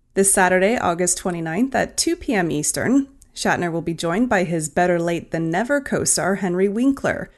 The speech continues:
for an exclusive interview. Then on Sunday, August thirtieth, GalaxyCon Live is also hosting the cast of Star Trek Deep Space Nine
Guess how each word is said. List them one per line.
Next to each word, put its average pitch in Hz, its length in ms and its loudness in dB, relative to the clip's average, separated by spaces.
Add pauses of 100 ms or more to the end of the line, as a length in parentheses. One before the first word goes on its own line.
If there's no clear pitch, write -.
(140)
for - 100 -8
an 254 80 0
exclusive 160 580 -2
interview. - 680 -4 (720)
Then 311 120 6
on 277 140 6
Sunday, 262 640 4
August 240 500 0
thirtieth, 269 600 0 (260)
GalaxyCon 185 680 0
Live 175 240 0
is 175 120 0 (120)
also 294 440 0
hosting 175 420 -4
the 180 80 -2
cast 156 340 -4
of 190 100 -2
Star - 280 0
Trek 190 320 -4
Deep - 160 -6
Space - 400 0
Nine 208 480 0